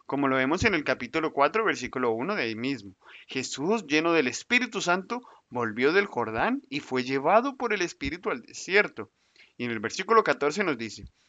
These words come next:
"Y Jesús volvió en el poder del Espíritu a Galilea, y se difundió su fama por toda la tierra de alrededor." Qué bonito. Antes de este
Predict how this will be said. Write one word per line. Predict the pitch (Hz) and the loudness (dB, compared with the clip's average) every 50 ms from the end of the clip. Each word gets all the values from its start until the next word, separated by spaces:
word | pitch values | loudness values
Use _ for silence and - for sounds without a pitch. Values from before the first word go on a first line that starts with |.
| _ - - | _ -20 -10
"Y | - 131 127 | -6 -6 -4
Jesús | 120 127 117 - - 131 131 131 | -4 -4 -4 -4 -4 -6 -6 2
volvió | 123 147 147 143 147 147 156 139 117 113 131 180 | 4 6 6 6 4 0 0 2 2 2 2 2
en | 226 226 | 0 -2
el | 208 147 113 107 | -4 -4 -6 -8
poder | - - 104 95 98 117 131 160 151 | -10 -12 -12 -8 -6 -6 -6 -4 -4
del | 156 147 139 | -4 -6 -6
Espíritu | 123 - - 147 147 165 160 - 147 127 | -8 -8 -10 -8 -8 -8 -8 -6 -6 -4
a | 113 104 | -4 -4
Galilea, | 104 104 101 101 101 101 117 165 202 208 214 233 - - - - - - - | -4 -6 -6 -6 -8 -8 -4 -4 -2 -4 -4 -8 -12 -20 -20 -20 -20 -14 -8
y | 127 131 | -6 -4
se | - 147 143 135 | 0 0 0 2
difundió | 139 135 127 - 143 143 139 135 160 180 | 2 0 -2 -2 -2 -2 0 0 0 0
su | - - 202 | -2 -4 -8
fama | - - 202 196 190 196 202 202 - | -2 2 2 2 4 2 0 0 2
por | - 185 180 180 180 - | 2 2 4 2 0 -2
toda | - _ 233 240 254 262 277 294 311 | -2 _ 0 2 2 2 2 0 0
la | 269 262 214 - | 0 -2 -2 -2
tierra | - 196 214 233 240 254 247 240 | -6 -6 -6 -6 -4 -2 -4 -2
de | 226 180 | -2 -2
alrededor." | 139 120 98 110 110 101 98 98 98 95 98 101 101 - _ _ _ _ _ _ _ _ _ _ _ _ _ _ _ _ _ _ _ _ _ _ | -4 -4 -6 -8 -8 -8 -10 -12 -14 -14 -14 -16 -16 -18 _ _ _ _ _ _ _ _ _ _ _ _ _ _ _ _ _ _ _ _ _ _
Qué | - 117 | -8 -6
bonito. | 117 127 120 - - - _ - _ _ _ _ - - - - - - _ | -4 -4 -6 -6 -10 -18 _ -20 _ _ _ _ -20 -20 -20 -20 -20 4 _
Antes | 208 254 254 285 294 285 240 | 6 6 8 6 2 2 4
de | 220 226 190 160 139 - - - | 4 6 6 6 4 0 0 0
este | 180 202 - - - 214 233 247 302 | 0 0 0 0 -2 -2 -2 -2 -2